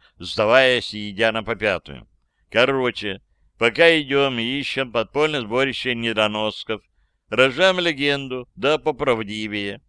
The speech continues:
«Мы двое картежников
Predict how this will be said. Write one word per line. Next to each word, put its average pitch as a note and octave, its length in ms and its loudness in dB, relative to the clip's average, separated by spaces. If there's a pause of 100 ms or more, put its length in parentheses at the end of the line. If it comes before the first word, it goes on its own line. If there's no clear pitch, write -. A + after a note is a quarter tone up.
(1120)
«Мы F3 600 -2
двое D3+ 380 2
картежников B2 880 -4